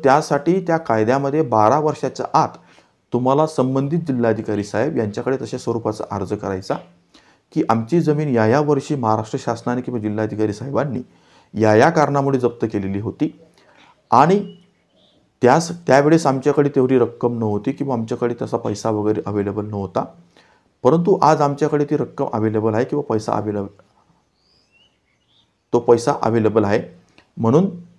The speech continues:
जी काही येणारी रक्कम आहे ती आज आम्ही भरण्यास तयार आहेत, अशा स्वरूपाचा अर्ज केल्यानंतर बाकीचे त्याच्यात कायदेशीर रिक्वायरमेंट देखील त्या अर्जामध्ये असणं गरजेचं असतं.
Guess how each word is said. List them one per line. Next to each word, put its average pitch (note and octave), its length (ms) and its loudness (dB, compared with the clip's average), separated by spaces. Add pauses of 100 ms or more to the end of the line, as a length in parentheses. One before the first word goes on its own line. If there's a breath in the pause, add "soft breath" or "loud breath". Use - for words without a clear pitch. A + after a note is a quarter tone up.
(180)
जी B2+ 100 -2
काही F3+ 300 2
येणारी C#3 320 4
रक्कम B2+ 360 0
आहे A#2+ 160 2
ती D#3+ 220 -4 (100)
आज C3+ 220 6
आम्ही C#3 180 -2
भरण्यास A#2 560 -2
तयार G#2+ 220 0
आहेत, G#2+ 180 2 (640 soft breath)
अशा A#2 220 0
स्वरूपाचा D#3+ 440 0
अर्ज A2 220 0
केल्यानंतर G2+ 600 0 (540 soft breath)
बाकीचे C#3+ 320 -2
त्याच्यात D#3 300 -6
कायदेशीर B2+ 400 0
रिक्वायरमेंट C#3 520 -2
देखील D3 240 -2
त्या D3+ 140 0
अर्जामध्ये A#2 480 0
असणं C3 260 -6
गरजेचं G2+ 380 -2
असतं. - 240 -10